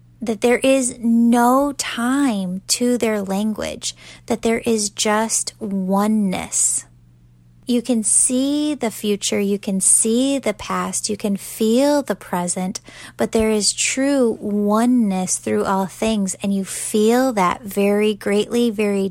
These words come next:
deeply. And I think that's just incredible because that is so much of what we're trying to come into right now. And it's not just this movie Arrival, but if you've ever watched the show This Is Us,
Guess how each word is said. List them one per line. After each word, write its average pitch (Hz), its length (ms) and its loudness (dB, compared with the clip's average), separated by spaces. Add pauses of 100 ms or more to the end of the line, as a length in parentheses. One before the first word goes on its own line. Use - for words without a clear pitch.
deeply. 202 600 -4 (760)
And 247 140 0
I 277 120 2
think 330 220 -6
that's 302 280 2
just 285 200 0
incredible 254 600 -2
because 226 300 -2
that 240 160 2
is 240 140 0
so 262 440 2
much 254 320 0
of 220 180 -6
what 226 160 -2
we're 226 140 -4
trying 220 440 -4
to 233 80 -4
come 214 300 -6
into 208 560 -2
right 202 340 -2
now. 190 380 -4 (380)
And 220 100 0
it's 233 220 0
not 233 420 -2
just 214 420 -2
this 220 240 -4
movie 202 380 -2
Arrival, 190 720 -2 (360)
but 214 340 2
if 226 160 -2
you've 233 160 -2
ever 247 320 0
watched 214 540 -2
the 208 100 -2
show 202 380 -2
This 196 320 -2
Is 196 260 -2
Us, 202 460 -2